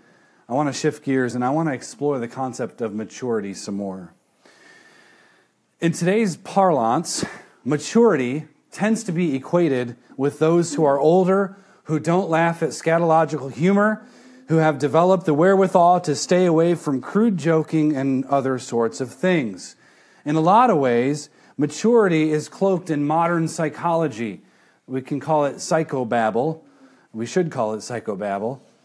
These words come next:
And because of it, we create things like adolescence and gender bending. While this type of thinking is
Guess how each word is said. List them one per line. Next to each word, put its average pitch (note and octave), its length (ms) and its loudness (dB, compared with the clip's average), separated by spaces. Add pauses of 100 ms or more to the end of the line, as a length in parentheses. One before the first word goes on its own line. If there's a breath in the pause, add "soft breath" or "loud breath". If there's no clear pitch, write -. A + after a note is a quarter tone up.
(260 soft breath)
And E3 120 0
because F#3+ 420 0
of C#3 120 0
it, C#3 200 -4
we E3+ 160 0
create G3+ 540 0
things C#3 580 -4 (220 soft breath)
like D3 220 0
adolescence E3 880 0 (280 soft breath)
and D#3 200 -2
gender F3+ 320 2
bending. A2 500 -4 (580 soft breath)
While E3 200 4
this A#3+ 240 0
type A#3 240 0
of F3 140 -2
thinking E3+ 420 -2
is G3 420 -2